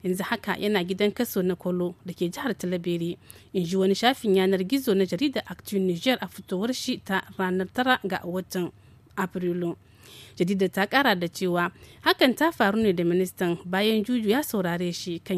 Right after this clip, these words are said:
yadda ya tafiyar da ayyukan shi a lokacin da ya jagoranci ma'aikatar Sofamin. Haka zalika, jaridar ta ce an kuma gano wasu kuɗaɗe da dama da suka ɓata a ɓangaren asusun tanadi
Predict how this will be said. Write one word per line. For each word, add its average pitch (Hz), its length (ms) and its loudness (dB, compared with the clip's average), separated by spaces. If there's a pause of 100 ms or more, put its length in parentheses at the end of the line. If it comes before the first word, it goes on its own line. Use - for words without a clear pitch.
yadda 196 380 0
ya 185 120 -2
tafiyar 214 440 -4
da - 80 -6
ayyukan 185 480 -2
shi 170 160 -4 (100)
a 175 60 -8
lokacin 175 500 -2
da 190 100 0
ya 220 120 0
jagoranci 170 640 -4
ma'aikatar 226 500 -4
Sofamin. 170 640 -4 (420)
Haka - 240 -6
zalika, 175 420 -4
jaridar 202 460 0 (340)
ta 311 140 4
ce 277 160 2
an 262 240 4
kuma 302 240 8
gano 294 320 6
wasu 285 220 0
kuɗaɗe 196 500 0
da 180 80 -2
dama 294 400 4
da 196 140 -2
suka - 340 -8
ɓata 247 400 0
a 180 80 -2
ɓangaren 208 480 0
asusun 202 560 -2
tanadi 175 640 -6